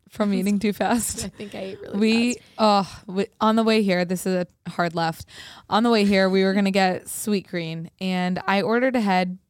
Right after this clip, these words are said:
Speaker 1: before driving and was like, "All right, gonna get Sweet Green, put it in for twelve fifteen so that we can just pick it up, eat it, and then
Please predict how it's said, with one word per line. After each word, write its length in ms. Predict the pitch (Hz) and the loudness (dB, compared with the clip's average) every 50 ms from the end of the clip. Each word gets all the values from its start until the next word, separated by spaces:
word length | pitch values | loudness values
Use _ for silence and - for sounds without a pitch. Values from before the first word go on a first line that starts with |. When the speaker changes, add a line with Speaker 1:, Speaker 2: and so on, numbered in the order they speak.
| _ _ _ | _ _ _
Speaker 1:
before 360 | 202 190 - - 190 190 196 | -6 -6 -2 0 0 0 0
driving 540 | 185 185 190 175 165 165 165 165 165 170 170 - - - - - - _ _ _ - | 0 0 -2 -2 -2 -2 -4 -4 -6 -6 -8 -10 -14 -20 -20 -20 -20 _ _ _ -6
and 240 | 180 185 180 180 180 | -4 -2 -2 -2 -4
was 160 | 180 170 - | -4 -4 -4
like, 220 | 165 165 165 - - | -4 -6 -6 -6 -8
"All 80 | 247 | -8
right, 180 | 269 285 277 - _ _ _ _ - | -6 -6 -8 -10 _ _ _ _ -4
gonna 160 | 202 190 190 | -2 -2 0
get 160 | 190 175 - | -2 -4 -4
Sweet 240 | - - 202 190 - | -4 -6 -6 -6 -4
Green, 280 | - 202 202 196 196 190 | -2 0 0 0 0 0
put 120 | - 190 185 | 0 -2 0
it 100 | 180 185 | 0 0
in 100 | 180 175 | 0 0
for 120 | - 170 | -2 -4
twelve 260 | - - - 175 170 - | -6 -2 -2 -2 -2 -2
fifteen 560 | - 170 170 - - - 285 302 302 302 294 | -4 -6 -8 -6 -4 -2 0 0 0 0 -2
so 140 | - 247 202 | -2 -2 -2
that 180 | 180 180 156 | 0 -2 -2
we 100 | 165 190 | -4 -6
can 180 | - - 185 175 | -4 -4 -4 -4
just 240 | 170 170 - - - - _ _ _ _ - | -6 -8 -10 -16 -20 -20 _ _ _ _ -4
pick 200 | - 208 - 220 | -4 -2 0 0
it 60 | 214 | 0
up, 320 | 240 262 - - _ _ _ _ _ _ _ _ | 0 0 0 -4 _ _ _ _ _ _ _ _
eat 160 | - 240 247 | -2 2 2
it, 220 | 269 277 269 - _ _ | 2 2 0 -4 _ _
and 140 | - 214 202 | -4 -2 -2
then 320 | 220 220 202 202 196 196 | 0 2 2 2 0 0